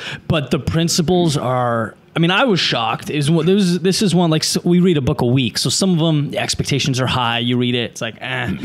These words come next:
Sometimes they're incredible. Like this, I didn't expect to be as good as it was. This was like a life changer for me. There's concepts in here I'll use for the rest of my life. So it's a really, really good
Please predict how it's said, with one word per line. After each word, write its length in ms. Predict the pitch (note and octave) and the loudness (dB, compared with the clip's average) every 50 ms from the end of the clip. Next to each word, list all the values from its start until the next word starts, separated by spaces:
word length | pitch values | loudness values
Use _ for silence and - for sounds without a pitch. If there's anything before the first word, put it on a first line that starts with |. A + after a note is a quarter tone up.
| - - - - | -8 -10 -12 -6
Sometimes 460 | - - D3 B2 D#3+ D3 C#3+ C3+ A#2 | -4 -4 -2 0 0 0 0 0 0
they're 320 | B2+ B2+ A#2+ A2+ A2 - - _ _ _ _ - | -2 -2 -2 -2 -4 -6 -12 _ _ _ _ -16
incredible. 760 | - B2+ B2 - - E3 D#3 D3 C#3+ C#3 C#3 C3+ C3 B2 B2+ - - - - - | -12 -10 -8 -4 -2 0 0 0 0 -2 -2 -4 -4 -6 -8 -12 -20 -20 -10 -6
Like 160 | D3+ C#3+ B2+ | -6 -4 -4
this, 300 | C3 D3 G3+ A#3+ A#3 - | -2 0 0 0 0 -2
I 140 | E3+ - D3 | -4 -2 -2
didn't 180 | C#3+ D3 D3 C3+ | 0 0 0 0
expect 400 | B2+ - - - C#3+ B2+ A#2 - | -2 -2 -4 -4 -4 -4 -4 -4
to 80 | - | -4
be 120 | C3 C3 B2 | -4 -2 -2
as 140 | A#2 A2 A2 | -2 -4 -4
good 240 | A2 B2+ B2 A#2+ | -2 -2 0 0
as 140 | A#2+ A2 G#2+ | -2 -2 -4
it 80 | G#2 F2 | -4 -4
was. 400 | A2 B2 C3+ D3 D#3 D3+ - - | -2 -2 0 0 -2 -4 -6 -8
This 260 | - D3 C#3 C#3 - | -8 -8 -8 -4 -4
was 160 | D3+ C3+ A#2+ | -4 -2 -2
like 140 | B2+ A#2+ - | -2 -4 -4
a 60 | A2+ | -4
life 360 | G#2+ A2 A#2 A#2+ G#2+ - - | -6 -4 -4 -4 -6 -8 -10
changer 460 | - - A#2+ G#2+ G#2 G2+ - F#2 F2 - | -10 -8 -6 -6 -6 -8 -10 -12 -12 -16
for 200 | - - A2 G#2 | -12 -10 -10 -8
me. 200 | G#2+ G#2 G2+ G#2+ | -8 -8 -8 -4
There's 200 | A#2+ C3 C3+ - | -4 -4 -4 -4
concepts 460 | - D#3+ D3 C3+ - - C3 - - | -2 -2 -2 -2 -2 -2 -4 -4 -4
in 80 | B2 | -4
here 120 | A2+ A#2+ A#2 | -2 -2 -2
I'll 80 | A2+ | -4
use 180 | A2+ A2+ A2+ A2 | -6 -8 -10 -14
for 100 | - - | -14 -14
the 80 | G#2+ G2+ | -14 -14
rest 260 | G2 A2+ A2+ - - | -14 -16 -18 -16 -14
of 60 | A#2 | -12
my 80 | A2+ A2+ | -10 -6
life. 240 | A#2+ A#2+ A#2 A2+ | -6 -4 -4 -6
So 240 | - - C3+ A#2+ A#2 - - - - - - - - - | -4 -4 -2 -2 -2 -4 -8 -14 -18 -18 -20 -20 -12 -12
it's 140 | C#3 - | -8 -6
a 60 | C3+ B2+ | -4 -4
really, 500 | B2 B2+ C#3+ D#3+ F3 F3 D#3+ C#3+ C3 B2 | -2 -2 0 0 2 2 2 2 0 -2
really 440 | A#2 A#2+ C3 C#3+ C#3+ C3+ A#2+ A2+ | -2 -2 -2 0 0 0 -2 -4
good 380 | G#2 G#2 - B2+ B2 A#2 A2+ G#2+ | -6 -8 -8 -6 -6 -6 -8 -10